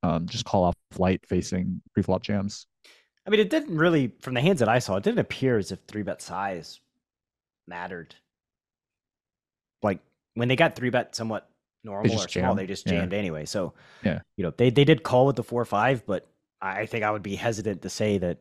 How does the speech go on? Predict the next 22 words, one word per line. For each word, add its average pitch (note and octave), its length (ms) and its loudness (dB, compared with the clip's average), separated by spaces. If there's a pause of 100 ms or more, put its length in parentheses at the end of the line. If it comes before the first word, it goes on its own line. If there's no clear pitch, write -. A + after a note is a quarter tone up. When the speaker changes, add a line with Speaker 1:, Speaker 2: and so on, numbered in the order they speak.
Speaker 2:
um, F2 420 -2 (1040)
you G#2 80 -10
know, D#2+ 200 -10 (840)
if A2 140 -10
they G2+ 120 -4
flop G#2+ 260 -4
a F#2+ 60 -6
four G2 320 -4
or E2+ 60 -6
five, E2+ 460 -4 (320)
they're G2 140 0
going G#2 300 4
broke G2+ 320 0
no F#2+ 60 -6
matter F2 220 -2
what F#2 220 -2
the E2+ 60 -18
pre-flop E2+ 420 -12
size, E2+ 500 -10
size F2+ 340 -6
might E2 200 -12
be. F2 240 -8